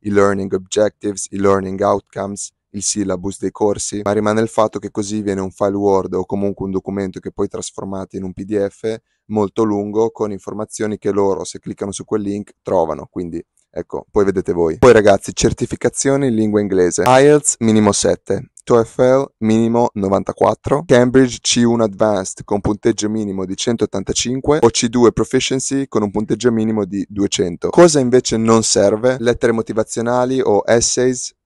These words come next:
gimat, lettere di raccomandazione, tutto questo non serve per questa application a Copenhagen Business School. Quali sono le materie che mi hanno tagliato fuori dall'accesso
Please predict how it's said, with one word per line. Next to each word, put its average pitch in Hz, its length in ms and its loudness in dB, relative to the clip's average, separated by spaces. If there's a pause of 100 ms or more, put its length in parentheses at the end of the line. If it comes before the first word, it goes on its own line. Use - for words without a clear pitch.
gimat, 131 800 -4 (200)
lettere 110 300 0
di 107 80 2
raccomandazione, 110 960 -4 (100)
tutto 110 240 -8
questo 123 460 0
non 113 160 -2
serve 90 360 -4
per - 140 -10
questa - 220 -10
application - 500 -6
a 90 80 -4
Copenhagen 92 500 -4
Business 90 320 -4
School. 95 280 -2
Quali 135 240 4
sono 131 260 2
le 107 80 -2
materie 104 320 -2
che 107 120 -12
mi 107 100 -6
hanno 104 140 -6
tagliato 104 380 -4
fuori 101 440 0
dall'accesso 95 800 -2